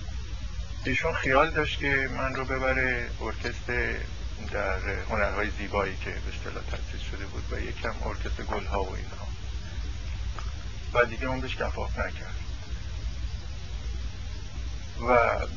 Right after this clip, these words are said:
بعد از اینکه ایشون فوت کرد، دیگه این بچه‌ها گفتن که چیکار بکنیم، بیایم یه کاری انجام بدیم و اینها. در این ضمن دیگه من فاصله،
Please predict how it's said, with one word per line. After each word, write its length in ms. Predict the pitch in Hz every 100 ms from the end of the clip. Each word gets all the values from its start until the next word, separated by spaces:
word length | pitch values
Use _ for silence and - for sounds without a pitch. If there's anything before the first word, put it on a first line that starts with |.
| - - - - - - - - -
بعد 220 | 147 160
از 160 | 160 151
اینکه 200 | 147 143
ایشون 360 | 131 - 131
فوت 280 | - 135 127
کرد، 360 | - 147 151 -
دیگه 200 | 135 139
این 260 | 139 139 131 127
بچه‌ها 460 | 117 - 127 131
گفتن 380 | 131 131 - 123
که 120 | -
چیکار 360 | - - 120 123
بکنیم، 420 | - - 123 117
بیایم 400 | 117 113 113 113
یه 200 | 110 107 - -
کاری 200 | 117 131
انجام 400 | 120 117 113 104
بدیم 300 | 107 110 110
و 40 |
اینها. 540 | 104 101 117 135 151 - - - - - - - - -
در 120 | 120 120
این 200 | 127 139
ضمن 200 | 147 147 147 - - - - -
دیگه 180 | - 147
من 160 | 151 147 - - -
فاصله، 600 | 117 - 120 127 143